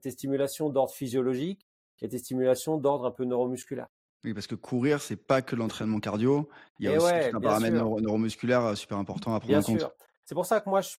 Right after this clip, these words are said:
Speaker 1: notamment pour les trailers, je suis quand même assez fan du, d'autres modalités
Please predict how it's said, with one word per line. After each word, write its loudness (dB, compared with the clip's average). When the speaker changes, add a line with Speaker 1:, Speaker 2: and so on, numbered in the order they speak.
Speaker 1:
notamment 0
pour -4
les 2
trailers, 0
je -14
suis -8
quand 0
même 0
assez -4
fan 0
du, -2
d'autres 0
modalités -4